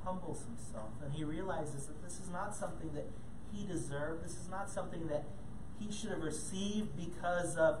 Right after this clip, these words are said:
anything that's in him. It's because of God's graciousness in providing him with these blessings. David humbles himself. And as you and I see God's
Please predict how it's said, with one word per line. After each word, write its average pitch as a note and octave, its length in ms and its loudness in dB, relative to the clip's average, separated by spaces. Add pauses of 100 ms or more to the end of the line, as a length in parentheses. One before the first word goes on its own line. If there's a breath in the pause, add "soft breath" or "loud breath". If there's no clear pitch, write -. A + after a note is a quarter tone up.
(120)
anything G3+ 400 0
that's - 200 -2
in - 140 -4
him. F3+ 220 -2
It's F3+ 120 -2
because F#3 340 -2
of E3+ 200 0
God's F#3 500 4 (540 loud breath)
graciousness - 1040 -2 (600)
in - 160 -4
providing C#3 540 0
him - 200 -4
with - 160 -4
these - 160 -2
blessings. G#4+ 680 -4 (580)
David F#3 260 0 (100)
humbles C#3+ 360 -2
himself. - 340 -2 (1600)
And D#3 100 2
as D#3+ 280 6
you A#3 160 8
and G#3+ 120 8
I G3+ 320 6 (240)
see G#3+ 580 0
God's F3+ 400 2